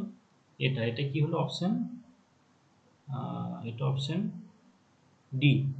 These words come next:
সঠিক অ্যান্সার কী হবে? সরি, আমি এত ক্লোজ লিখে দিয়েছি,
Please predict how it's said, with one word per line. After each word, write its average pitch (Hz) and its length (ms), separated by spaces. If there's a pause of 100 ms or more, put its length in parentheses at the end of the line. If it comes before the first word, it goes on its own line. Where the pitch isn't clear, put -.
(500)
সঠিক 135 240
অ্যান্সার 160 280
কী 185 120
হবে? 113 140 (1120)
সরি, 123 380
আমি 123 120 (100)
এত 113 140 (300)
ক্লোজ 120 300
লিখে 117 260
দিয়েছি, - 240